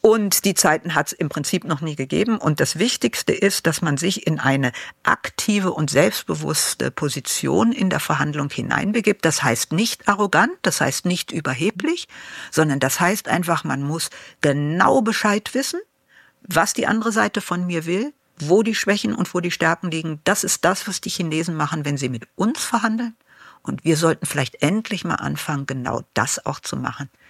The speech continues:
wenn wir mit ihnen verhandeln. Das ist nämlich dann Augenhöhe. Selbst wenn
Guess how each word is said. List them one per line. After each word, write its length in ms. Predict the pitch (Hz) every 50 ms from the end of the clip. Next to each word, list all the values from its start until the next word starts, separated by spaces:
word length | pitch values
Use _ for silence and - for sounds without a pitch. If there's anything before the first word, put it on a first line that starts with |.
| - - _ _ _ _ _ _ -
wenn 180 | - - 127 117
wir 80 | 123
mit 160 | 127 120 -
ihnen 220 | - 151 123 120 117
verhandeln. 440 | - - 104 - - - - - - _ - - - - - _ -
Das 280 | 190 220 254 - -
ist 160 | - 233 -
nämlich 560 | 240 233 240 233 226 233 240 233 - - - _ _ _ _ _ _ _ _ _ - -
dann 260 | 160 147 143 147 151 - _
Augenhöhe. 760 | - 165 190 196 185 - 143 135 - 151 135 127 120 147 262 285 - 196 156 170 202 _ _ _ _ _ _ _ _ _ -
Selbst 480 | 139 156 156 196 254 - - - -
wenn 320 | 196 190 175 175 170 165